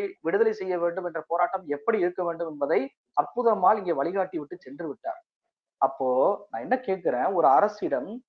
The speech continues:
ஒரு கோரிக்கை நீங்க வைக்கிறீங்க. இன்னைக்கு அ தி மு க கவன ஈர்ப்பு தீர்மானம் கொண்டு வந்துச்சு, நான் வரவேற்கிறேன். அனைத்து கட்சிகளுமே இது போன்ற விவாதத்தை ஏற்படுத்த வேண்டும் அப்படின்றது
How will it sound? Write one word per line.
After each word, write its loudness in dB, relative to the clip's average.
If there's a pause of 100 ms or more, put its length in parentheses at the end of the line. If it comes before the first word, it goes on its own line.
(440)
ஒரு 4
கோரிக்கை 4
நீங்க -8
வைக்கிறீங்க. -8
இன்னைக்கு -6
அ 2
தி -10
மு -16
க -6
கவன -6
ஈர்ப்பு -10
தீர்மானம் -6
கொண்டு -10
வந்துச்சு, -12 (260)
நான் 0
வரவேற்கிறேன். 0 (460)
அனைத்து 2
கட்சிகளுமே 0
இது -4
போன்ற -2
விவாதத்தை 2
ஏற்படுத்த -2
வேண்டும் -2
அப்படின்றது -2